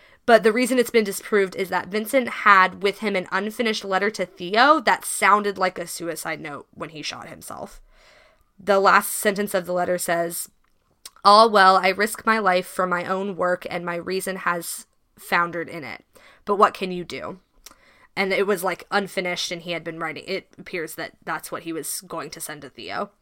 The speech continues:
And the gun that Vincent used was also found some years later in that wheat field, um, when it was, like, being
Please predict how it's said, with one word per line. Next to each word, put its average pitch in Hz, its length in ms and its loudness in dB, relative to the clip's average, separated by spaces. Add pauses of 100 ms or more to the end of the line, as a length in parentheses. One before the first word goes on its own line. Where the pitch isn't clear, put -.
(500)
And 226 380 2 (140)
the 214 100 2
gun 226 280 2
that 262 100 -2
Vincent 220 280 -2
used 202 220 -6
was - 140 -6
also 190 280 -2
found 175 400 0
some 202 280 -2
years 190 320 -2
later 170 380 -2
in 185 260 -6
that 175 280 2
wheat 180 220 -12
field, 160 420 -10 (160)
um, 160 300 -2
when 175 140 -4
it 151 60 -10
was, 170 140 -10
like, 165 160 -14
being 160 380 -10